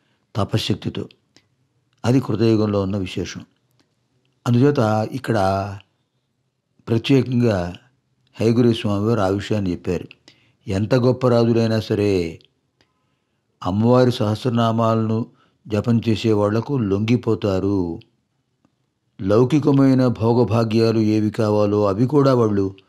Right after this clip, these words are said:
సమర్పిస్తారు. కానీ అమ్మవారి సహస్రనామాన్ని జపించేవాడు లౌకికమైన భోగభాగ్యాలను కోరడు, వాటికి అతీతమైన ఆధ్యాత్మిక సౌభాగ్యాన్ని కోరతాడు.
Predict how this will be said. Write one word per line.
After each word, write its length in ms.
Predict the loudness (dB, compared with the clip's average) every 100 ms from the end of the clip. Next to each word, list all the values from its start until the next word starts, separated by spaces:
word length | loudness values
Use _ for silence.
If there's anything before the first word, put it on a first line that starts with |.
| _ _ _
సమర్పిస్తారు. 1000 | -2 -2 -2 -4 -4 -2 0 -2 -2 -6 -14 _ _ _ _ _ _ _ _ _ _ _ -12
కానీ 500 | -4 -2 0 -2 -4 -10 _ _ _ _ _ _ -6
అమ్మవారి 420 | 0 2 4 2
సహస్రనామాన్ని 760 | 0 -2 -2 -2 -2 -2 -2 -2
జపించేవాడు 580 | -2 -4 -2 0 0
లౌకికమైన 600 | 0 -2 0 0 0 0 -2
భోగభాగ్యాలను 800 | -2 -2 0 -2 0 -2 -2
కోరడు, 440 | -4 -2 -2 -4 -10 _ _ _ _ _ _ _ -6
వాటికి 300 | -4 -2 -2
అతీతమైన 560 | -2 0 0 2 2 0
ఆధ్యాత్మిక 640 | 0 -2 0 0 0 -4
సౌభాగ్యాన్ని 640 | -2 0 0 -2 -2 -4 -4
కోరతాడు. 480 | -6 -6 -8 -10